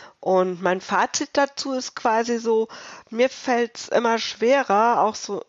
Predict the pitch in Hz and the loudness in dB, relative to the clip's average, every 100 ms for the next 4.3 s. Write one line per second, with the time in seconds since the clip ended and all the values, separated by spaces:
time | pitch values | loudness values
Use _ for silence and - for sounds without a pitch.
0 | - 196 202 196 190 185 - 220 277 277 | -10 -8 -2 0 0 -2 -2 -2 -2 0
1 | 208 196 208 220 240 277 302 320 285 208 | 2 2 0 -4 0 0 0 -4 0 0
2 | 202 214 214 214 214 - _ - - - | 0 -4 2 2 0 -14 _ -10 -6 0
3 | 285 262 170 - - - 170 170 160 - | 2 2 0 -4 -12 -2 -2 0 -4 -6
4 | _ 131 | _ -14